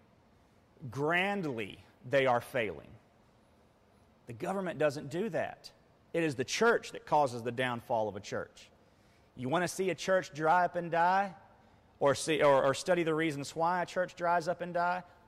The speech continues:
dies? Look at its people. They were the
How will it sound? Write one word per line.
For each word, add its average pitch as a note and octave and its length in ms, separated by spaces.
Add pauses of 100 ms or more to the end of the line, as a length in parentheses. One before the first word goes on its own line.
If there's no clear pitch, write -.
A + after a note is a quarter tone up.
dies? F3 440 (320)
Look C#3+ 340
at D3 80
its - 140
people. G#2 420 (880)
They B2+ 220
were A#2+ 120
the A#2 200